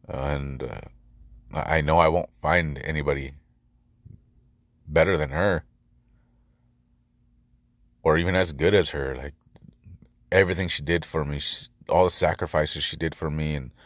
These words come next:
all the love that she provided me, and, and not just to me, but to my children as well, and accept them as her own, you know?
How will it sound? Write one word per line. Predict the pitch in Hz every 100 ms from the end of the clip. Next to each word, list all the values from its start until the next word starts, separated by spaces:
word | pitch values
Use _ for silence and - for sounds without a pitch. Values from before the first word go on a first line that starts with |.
| - - - _ _ _ _ -
all | 90 98
the |
love | 85 76 87 80
that | 80
she | - 82 80
provided | 73 76 78 80 76 71
me, | 78 78 76
and, | 76 71 67 - -
and | 85 90 - - - -
not | 85 95 -
just | 107 104 -
to |
me, | 87
but | 80 76 - 87 - - _ - - - -
to | 92
my | 80 78
children | - 90 82 76
as | 71
well, | 73 87 82 76
and | 69 69 - _ _ _ _ -
accept | 80 76 - 85 -
them | 85 78
as | 76 76 71 - - - -
her | - 82 73
own, | 82 87 76 71 _ _ - _ _ _ _ - - - - - _ _ - _ -
you |
know? | 73 73 76